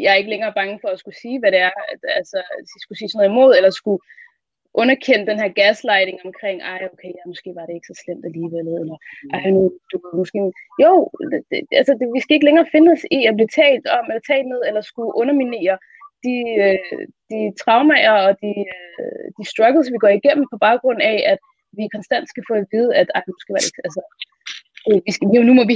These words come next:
Speaker 1: heller, nu må vi andre aldrig snakke om noget, det, det, altså, nej, man må gerne snakke, man må gerne italesætte alle de her ting her. Det skal bare gøres på en nuanceret måde, hvor vi alle sammen kan være med til at tale om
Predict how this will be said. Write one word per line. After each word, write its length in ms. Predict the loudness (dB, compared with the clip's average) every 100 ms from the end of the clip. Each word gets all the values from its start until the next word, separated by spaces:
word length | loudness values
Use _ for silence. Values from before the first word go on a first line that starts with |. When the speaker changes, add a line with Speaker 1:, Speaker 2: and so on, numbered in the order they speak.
| 2
Speaker 1:
heller, 140 | 2
nu 80 | 0
må 60 | 0
vi 120 | 0
andre 180 | 0 0 -2
aldrig 180 | -4 -8
snakke 180 | -10 -10
om 60 | -12 -14
noget, 140 | -14 -12
det, 100 | -10 -12 -8
det, 80 | -8 -4 -4
altså, 140 | -4 -8 -10 -14 _ _ -10 -2
nej, 120 | 0 0 0
man 80 | 0
må 40 | 2 4
gerne 160 | 4 2
snakke, 240 | 0 0 0
man 100 | 0
må 40 | 2
gerne 160 | 4 4 2
italesætte 560 | 2 2 2 0 0
alle 120 | 0 -2
de 80 | -6
her 80 | -6
ting 120 | -10 -10 -16
her. 100 | -18 -16
Det 80 | -14
skal 140 | -6 -4
bare 160 | -2 0
gøres 220 | 0 -2 _
på 60 | -10
en 120 | -8
nuanceret 560 | -8 -8 -6 -2 0 0 -2
måde, 140 | -4
hvor 100 | -6
vi 40 | -2 2
alle 160 | 4 2
sammen 220 | -2 -4 -8
kan 100 | -4
være 120 | -4 -2
med 100 | -8 -12 -20 _ _ -4
til 80 | -2
at 80 | -2 -2
tale 180 | 0
om 60 | -2